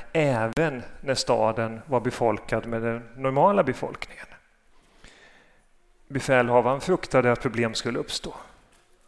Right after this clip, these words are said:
på väg till Golgata, kullen på det arameiska språket. Han ville förbi de trånga gränderna innan någonting värre uppstod. Han fruktade att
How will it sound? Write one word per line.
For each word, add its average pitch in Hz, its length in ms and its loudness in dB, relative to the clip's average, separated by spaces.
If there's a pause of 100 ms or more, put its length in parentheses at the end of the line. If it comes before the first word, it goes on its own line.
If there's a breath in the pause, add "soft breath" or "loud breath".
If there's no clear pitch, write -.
(120)
på 131 100 -4
väg 127 200 4
till 135 80 0
Golgata, 120 600 2
kullen 120 580 0
på 117 100 -2
det 113 100 0
arameiska 117 420 -6
språket. - 580 -16 (500 loud breath)
Han 131 180 4
ville 147 180 4
förbi 156 460 2
de 127 180 0
trånga 127 380 2
gränderna 123 600 0
innan 117 760 -4 (320)
någonting 117 380 -6
värre 135 360 0
uppstod. - 440 -12
Han 120 160 -2
fruktade 127 640 0
att - 320 -8